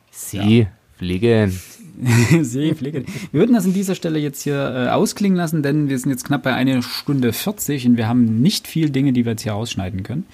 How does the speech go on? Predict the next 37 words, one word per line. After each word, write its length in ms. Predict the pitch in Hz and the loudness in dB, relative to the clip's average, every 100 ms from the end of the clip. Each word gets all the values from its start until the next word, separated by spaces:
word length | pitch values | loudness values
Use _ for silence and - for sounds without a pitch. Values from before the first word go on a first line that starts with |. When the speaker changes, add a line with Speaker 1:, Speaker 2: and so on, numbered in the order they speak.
| - - - _ | -20 -20 -20 _
Speaker 2:
oder 180 | - 101 | -4 -2
müssen. 400 | 101 98 143 - _ _ _ _ _ _ _ _ _ - - | 0 -2 -4 -6 _ _ _ _ _ _ _ _ _ -16 -12
Dementsprechend 840 | 107 143 202 143 - 107 - 123 - - - - _ - | 2 4 4 0 0 0 4 2 0 -14 -20 -20 _ -4
hoffen 340 | - 175 214 | 0 2 2
wir, 80 | 190 | 2
dass 160 | 170 151 | 0 -4
es 100 | - | -4
euch 220 | 139 - | -4 -4
gefallen 320 | 120 120 131 | -2 0 0
hat, 140 | 170 | 0
diese 180 | 147 147 | -2 -4
kleine, 420 | 123 117 120 131 | -4 0 0 0
feine 500 | 127 117 120 127 131 117 - | -2 0 2 2 0 -4 -10
Folge, 600 | - - 117 131 135 127 123 | -18 -2 0 4 2 2 0
ähm, 400 | 120 113 113 117 113 | -2 0 2 0 -2
die 60 | 113 | -2
jetzt 120 | 107 | -2
eigentlich 200 | 113 113 | 0 0
schon 120 | 117 | 0
fast 220 | 104 113 - | -2 -2 -2
eine 80 | |
volle 300 | 104 - 120 107 | -2 2 2 2
Folge 340 | 113 107 104 | -2 0 0
geworden 340 | 104 104 107 | 0 -2 0
ist, 240 | 113 127 - | -2 -2 -6
äh, 120 | - | -8
zum 220 | - 110 | -2 -4
Thema 420 | - 120 110 110 - - - - - | 2 2 2 0 -6 -14 -18 -18 -10
Klassiker. 560 | - 160 - 185 180 240 247 - - - - _ | -2 0 2 0 2 2 0 -10 -20 -20 -20 _
Ähm, 320 | 135 139 131 123 | 2 4 6 6
wenn 200 | 156 208 | 4 4
euch 460 | 160 160 156 - - | 4 4 2 -2 0
ein 220 | 160 143 | 2 4
bestimmter 560 | 127 - 139 151 143 - | 2 0 0 2 0 -2
Aspekt 500 | 120 - 131 - - | -4 -2 -4 -4 0
davon 480 | 113 - 123 117 - | 0 2 2 2 2
zu 180 | 123 | -4